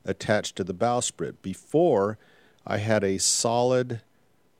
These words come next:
uh, well, a solid rod that went from one roller on one side to the other roller on the other side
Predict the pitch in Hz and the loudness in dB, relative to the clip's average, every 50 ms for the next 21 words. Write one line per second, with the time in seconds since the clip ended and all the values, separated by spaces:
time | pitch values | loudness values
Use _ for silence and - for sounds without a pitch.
0 | _ _ _ _ _ _ _ _ _ _ _ _ _ _ _ _ _ _ _ _ | _ _ _ _ _ _ _ _ _ _ _ _ _ _ _ _ _ _ _ _
1 | _ - 117 117 107 110 110 107 107 101 95 95 - - - 117 127 143 131 117 | _ -6 -6 -4 -2 0 0 2 2 2 0 0 0 2 4 4 6 6 4 4
2 | 113 117 127 123 113 101 95 90 87 80 104 113 101 87 - - 104 101 98 95 | 4 4 6 6 6 4 4 0 -2 0 0 0 0 -2 -6 -6 -4 -4 -4 -4
3 | 92 98 107 120 127 127 123 123 123 123 117 110 107 104 101 98 104 113 117 117 | -2 0 0 2 2 2 2 4 4 4 4 4 2 2 2 2 2 2 2 0
4 | - - 117 113 113 110 110 110 - 95 87 90 98 104 113 120 113 113 110 110 | 0 0 2 2 2 2 0 -2 -4 -6 -4 -2 -2 0 0 2 2 2 4 4
5 | 110 107 104 101 98 92 90 92 101 107 113 107 - - - 110 110 110 110 110 | 4 2 2 0 0 0 0 0 0 0 0 0 0 0 2 2 2 2 0 -2
6 | 113 | -4